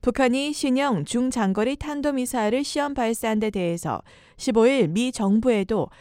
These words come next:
강력한 추가 대북 제재를 촉구했습니다. 가드너 의원은 미 행정부가 특히 북한을 지원하고 있는 중국에 대해서 제재를 강화해야 한다고 밝혔습니다.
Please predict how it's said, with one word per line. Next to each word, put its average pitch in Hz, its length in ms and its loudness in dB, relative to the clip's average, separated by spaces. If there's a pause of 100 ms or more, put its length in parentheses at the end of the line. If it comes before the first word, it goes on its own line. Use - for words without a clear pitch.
(140)
강력한 220 680 -2
추가 269 440 0
대북 247 420 0
제재를 247 480 2
촉구했습니다. 170 920 -4 (680)
가드너 254 440 2
의원은 240 420 2
미 247 160 0
행정부가 233 760 0 (280)
특히 269 380 0
북한을 277 560 0
지원하고 247 580 4
있는 214 340 0
중국에 277 460 0
대해서 165 500 -4 (260)
제재를 226 560 2
강화해야 240 680 -2
한다고 220 560 0
밝혔습니다. 151 880 -8